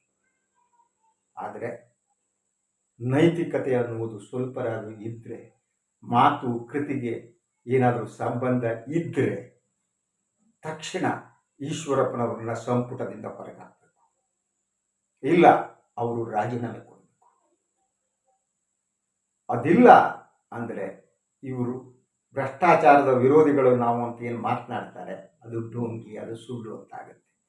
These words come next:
At least ಸಾಮಾಜಿಕ ಬದುಕಿನ ನೈತಿಕತೆ ಮುಳುಗೋಗ್ತಾ ಇದೆ, ಉಳಿಸ್ಕೋಬೇಕಾಗಿದೆ ನಾವು ಈ ಸಮಾಜವನ್ನ. ಈಶ್ವರಪ್ಪ ಅನ್ನೋದು ಒಬ್ಬ ಸಂಕ-,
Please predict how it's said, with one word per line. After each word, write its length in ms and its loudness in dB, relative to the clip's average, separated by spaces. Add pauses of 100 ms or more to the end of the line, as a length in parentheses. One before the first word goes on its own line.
(340)
At 100 8
least 220 8
ಸಾಮಾಜಿಕ 540 8
ಬದುಕಿನ 380 6
ನೈತಿಕತೆ 760 6
ಮುಳುಗೋಗ್ತಾ 540 6
ಇದೆ, 300 4
ಉಳಿಸ್ಕೋಬೇಕಾಗಿದೆ 760 2
ನಾವು 220 -4
ಈ 20 -16
ಸಮಾಜವನ್ನ. 600 -10 (1080)
ಈಶ್ವರಪ್ಪ 520 10
ಅನ್ನೋದು 240 10
ಒಬ್ಬ 200 8
ಸಂಕ-, 480 -2